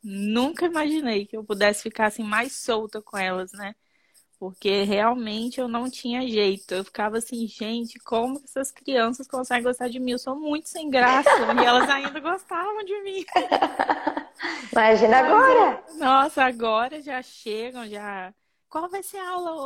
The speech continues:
Speaker 1: hoje?" e tal. Eu montei também um cantinho pra elas, com um sofazinho, com livrinhos.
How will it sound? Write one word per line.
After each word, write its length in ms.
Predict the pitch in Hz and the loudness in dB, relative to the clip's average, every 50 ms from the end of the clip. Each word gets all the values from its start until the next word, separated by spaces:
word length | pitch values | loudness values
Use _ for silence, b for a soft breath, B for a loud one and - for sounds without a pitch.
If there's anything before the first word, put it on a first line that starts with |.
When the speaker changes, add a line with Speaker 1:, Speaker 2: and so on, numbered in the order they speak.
| 277 285 302 311 | -8 -8 -8 -8
Speaker 1:
hoje?" 240 | 302 285 262 247 247 | -8 -10 -12 -16 -20
e 40 | |
tal. 260 | - - 240 233 240 233 | -16 -10 -8 -6 -4 -4
Eu 80 | 226 | -6
montei 420 | 220 226 226 226 226 - 220 214 226 | -6 -8 -10 -12 -12 -10 -10 -10 -10
também 380 | - 220 214 214 214 220 220 | -10 -10 -10 -8 -8 -8 -8
um 80 | 220 220 | -10 -10
cantinho 600 | - - 226 220 220 208 - - - 214 214 208 | -8 -6 -4 -4 -4 -6 -8 -8 -8 -6 -6 -6
pra 200 | - - 202 190 | -4 0 0 2
elas, 600 | 202 196 202 214 214 202 190 190 - - - _ _ _ | 4 4 2 2 2 0 -2 -4 -8 -14 -20 _ _ _
com 160 | - - 208 | -14 -12 -10
um 40 | 202 | -10
sofazinho, 1040 | 202 - - 208 202 - - 202 196 185 170 175 185 202 214 233 240 233 226 220 208 | -8 -8 -8 -8 -8 -4 -2 -2 -2 -2 -4 -8 -8 -6 -4 -2 -2 -2 -2 -4 -6
com 160 | _ - 220 | _ -6 -4
livrinhos. 840 | 214 214 214 214 196 180 185 202 214 220 233 240 233 233 220 220 - | -2 -2 -2 -2 -4 -6 -6 -4 -2 0 0 0 0 -2 -4 -6 -8